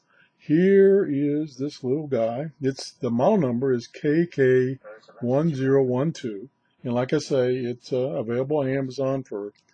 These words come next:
I think I got it on sale, and that's what caught my eye, for ten dollars. And the price now is twelve ninety-five.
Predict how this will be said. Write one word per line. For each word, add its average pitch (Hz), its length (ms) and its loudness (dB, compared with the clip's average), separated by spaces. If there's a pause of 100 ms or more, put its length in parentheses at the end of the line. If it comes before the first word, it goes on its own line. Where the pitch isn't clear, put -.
(580)
I 135 60 -6
think 269 260 0
I 226 100 6
got 170 220 4
it 135 80 2
on 120 220 0
sale, 160 520 0
and 117 80 -6
that's 131 160 -8
what - 140 -6
caught 135 260 0
my 110 160 -4
eye, 113 280 -6 (580)
for 123 280 0
ten 170 300 0
dollars. 104 600 -2 (360)
And 123 360 0
the 110 80 -4
price 143 360 2
now 120 360 -2
is 104 240 -8
twelve 113 300 -4
ninety-five. 113 560 -8